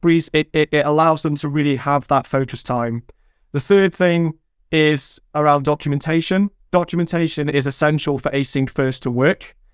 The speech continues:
Um, so the basic principle is, um, if you've asked a question more than twice, uh, at any point, or you, you, you, or you've answered a question more than twice, it goes into some documentation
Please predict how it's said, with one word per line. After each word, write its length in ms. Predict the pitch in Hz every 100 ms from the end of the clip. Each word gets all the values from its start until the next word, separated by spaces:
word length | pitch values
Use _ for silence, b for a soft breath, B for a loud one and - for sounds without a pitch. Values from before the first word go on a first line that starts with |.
| _ _ -
Um, 460 | 143 139 139 143
so 200 | - 156
the 80 | 139
basic 480 | 127 175 175 165 -
principle 760 | 156 147 165 151 143 139 135 - -
is, 460 | 143 139 131 - - _ _ _ _ _ 156
um, 460 | 143 143 143 143 - _ _ _ _ -
if 180 | 151 151
you've 100 | 151
asked 220 | 185 -
a 60 | 170
question 680 | 175 156 - 156 147 143 135 -
more 320 | 139 156 170
than 120 | 165
twice, 640 | - 160 131 143 - - - -
uh, 560 | 143 139 139 135 135 135 -
at 100 | 147
any 200 | 151 156
point, 440 | 147 160 139 135 - _ _
or 120 | 156 139
you, 160 | 147 160
you, 260 | 151 147 -
you, 360 | 156 165 147
or 80 | 139
you've 140 | 139 135
answered 420 | 160 165 - 143
a 60 |
question 420 | - 143 131 147 135
more 200 | 135 127
than 160 | 131
twice, 540 | - 131 139 - - - _ _ _ -
it 180 | 147 -
goes 480 | 143 147 143 135
into 300 | - 143 139
some 180 | 131 143
documentation 760 | 143 139 139 139 160 165 220